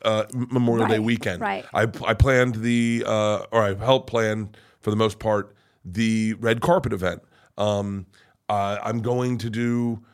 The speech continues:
Speaker 1: Drink Champs. There's a podcast I've really w-, looked forward to doing to for a long time, uh, next Monday. Um, like, things where I go, "This is a good thing." I'm
Speaker 2: So
Speaker 1: going
Speaker 2: you're
Speaker 1: to
Speaker 2: still, like,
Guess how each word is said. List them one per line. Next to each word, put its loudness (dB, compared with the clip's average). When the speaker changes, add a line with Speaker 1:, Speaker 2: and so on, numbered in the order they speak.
Speaker 1:
Drink 2
Champs. -4
There's -6
a 0
podcast 0
I've -2
really 2
w-, -2
looked -4
forward -2
to -6
doing -2
to -8
for -4
a -2
long 0
time, -4
uh, 0
next -2
Monday. -2
Um, -4
like, -4
things 0
where -2
I 0
go, -4
"This -4
is -8
a -8
good -6
thing." -14
I'm -2
Speaker 2:
So 2
Speaker 1:
going 6
Speaker 2:
you're 8
Speaker 1:
to 4
Speaker 2:
still, -2
like, -6